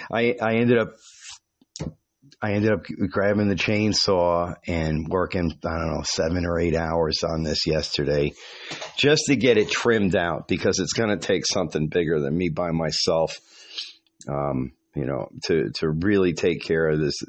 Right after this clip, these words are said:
this tree, because the, the larger limbs on it, you know, what I mean is that the first part of it fell, and there was still a whole tree there.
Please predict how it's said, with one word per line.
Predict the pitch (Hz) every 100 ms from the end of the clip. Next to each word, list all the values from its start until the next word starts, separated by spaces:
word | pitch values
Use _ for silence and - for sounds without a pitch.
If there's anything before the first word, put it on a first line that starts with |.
| 78
this | 58 53 -
tree, | - - 82 76 71 - - - - - -
because | 87 78 - 82 78 - _ _ _ _ _ - -
the, | 98 95
the | 107
larger | 98 101 110 117 107 95
limbs | 90 92 92 98 78
on | 73 55
it, | 53
you | - 87
know, | 80
what | 110 110
I |
mean | 101 113 104
is | 82
that | - 80 71
the | 87
first | - - 127 127 -
part | 113 104
of | 95
it | 90
fell, | - - 92 92 92 - _ _ _ _ _ _ _ _ _
and | 101 98 90
there | 85 110
was | 95 -
still | 113 98 82
a |
whole | 82 85 73
tree | - - - 92 85
there. | 69 67 62 64